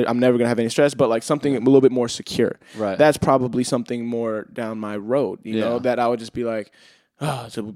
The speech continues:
Speaker 1: like, a big weight lifted off my shoulders kind of
Speaker 2: Right.
Speaker 1: thing. And I would, dude, and I'm a, I'm a big family man. Like,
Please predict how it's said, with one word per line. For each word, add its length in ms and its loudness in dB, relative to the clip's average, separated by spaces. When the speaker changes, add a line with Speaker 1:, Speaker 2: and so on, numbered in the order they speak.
Speaker 1:
like, 180 -2
a 40 -6
big 200 -2
weight 340 -2
lifted 260 -6
off 160 -6
my 120 -6
shoulders 440 -6
kind 180 -6
of 60 -2
Speaker 2:
Right. 60 -4
Speaker 1:
thing. 260 -4
And 180 2
I 80 6
would, 160 4
dude, 180 0
and 180 0
I'm 140 -4
a, 40 -4
I'm 160 2
a 80 4
big 300 4
family 400 0
man. 280 -12
Like, 320 -4